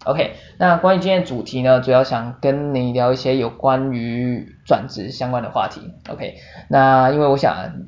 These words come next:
年关将近，一年又即将过去了，而这时候应该也蛮多人会开始去思考、去考虑，诶，我是否领完年终就该闪人了？对，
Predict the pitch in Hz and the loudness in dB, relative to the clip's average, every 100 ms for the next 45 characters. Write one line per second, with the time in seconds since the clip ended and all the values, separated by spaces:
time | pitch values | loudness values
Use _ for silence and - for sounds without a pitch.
0 | - - - - 135 143 156 165 160 165 | -18 -20 -20 -6 0 0 0 -2 -2 -4
1 | 95 - 151 117 123 123 123 117 120 127 | -4 -2 0 0 0 0 0 -4 -2 -2
2 | 101 - - - 165 147 160 143 135 131 | -2 -6 -10 -10 -2 0 2 4 2 2
3 | 123 117 120 110 104 110 131 131 92 131 | 2 2 2 -2 -2 0 2 2 2 0
4 | 123 120 - - 123 113 - 127 - - | 0 -2 -4 -8 -8 -8 -8 -2 0 0
5 | - 131 120 117 - - _ - 139 143 | -2 -2 -2 -6 -12 -20 _ -2 0 0
6 | 123 - - - 156 117 127 127 110 110 | -4 -8 -14 -4 -4 -4 -4 0 0 0
7 | 110 110 120 117 131 131 135 170 135 120 | -2 -2 -2 -4 0 0 -2 -4 0 2
8 | 110 - - - - - 50 60 - - | 0 -4 -14 -10 -8 -8 -10 -10 -12 -18
9 | _ - | _ -4